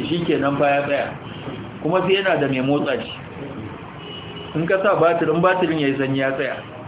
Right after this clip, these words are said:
Kai kuma ɗan adam kana nan babu batiri. Ba a ma caji. Ba ka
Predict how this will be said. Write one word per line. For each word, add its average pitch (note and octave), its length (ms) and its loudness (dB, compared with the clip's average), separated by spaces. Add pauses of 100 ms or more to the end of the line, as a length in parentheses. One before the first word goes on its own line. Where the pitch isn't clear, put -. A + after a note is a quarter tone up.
(380)
Kai D#3+ 160 2
kuma F#3+ 160 4
ɗan F#3+ 240 2
adam F3+ 240 2
kana F3 180 4
nan D#3 160 2
babu D#3 240 4
batiri. C3+ 380 2 (1200)
Ba F3+ 200 2
a D3+ 40 0
ma D3 140 4
caji. A2+ 400 -2 (1600)
Ba C3 80 0
ka D3 80 0